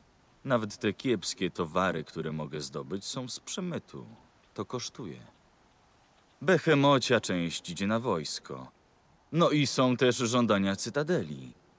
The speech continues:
Pustułki Hilisa bez przerwy się na coś nadziewają.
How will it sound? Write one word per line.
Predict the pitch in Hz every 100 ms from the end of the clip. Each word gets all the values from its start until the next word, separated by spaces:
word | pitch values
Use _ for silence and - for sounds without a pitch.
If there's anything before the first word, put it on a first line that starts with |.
| _ _ _ _
Pustułki | - 196 - 202 185
Hilisa | 170 165 151 147 147 127
bez | 135 175 -
przerwy | - - 240 202 185
się | - 147
na | 123 120
coś | - 107 -
nadziewają. | 95 80 87 71 67 62 64 64